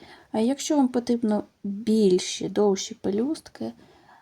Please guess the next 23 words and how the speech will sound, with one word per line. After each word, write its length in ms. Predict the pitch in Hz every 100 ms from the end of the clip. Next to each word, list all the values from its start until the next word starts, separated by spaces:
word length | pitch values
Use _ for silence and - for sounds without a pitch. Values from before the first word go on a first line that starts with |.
| _ _ _ -
схемок 760 | - - - 254 285 262 -
подібних 760 | - 202 190 196 226 202 190 196
серветок 840 | - 196 202 208 269 302 285 -
на 100 | 220 202 -
Пінтересті 720 | 233 254 247 220 214 - 220
валом. 480 | 185 165 160 53 - _ _ _ -
Якщо 380 | 403 214 - -
будуть 280 | 233 220 214
проблеми 420 | - 220 214 214
з 100 | 208
пошуком, 680 | - 254 294 - - - 233
маякніть 680 | 208 202 208 208 202 196 -
мені 200 | 190 190
в 60 |
коментарях, 720 | 196 196 202 196 214 254 277 -
я 200 | 208 208
вам 160 | 208 196
наскидаю 640 | 190 - 180 180 180 185
їх. 300 | 185 214 _ _ _ _ _ _ _ _ _ _ _ -
Любе 400 | 202 196 202 247
голубе. 480 | 254 214 196 202 - _ _
Хочете 960 | _ - 233 - - 214 208 196 196 - -
ось 420 | 208 - - -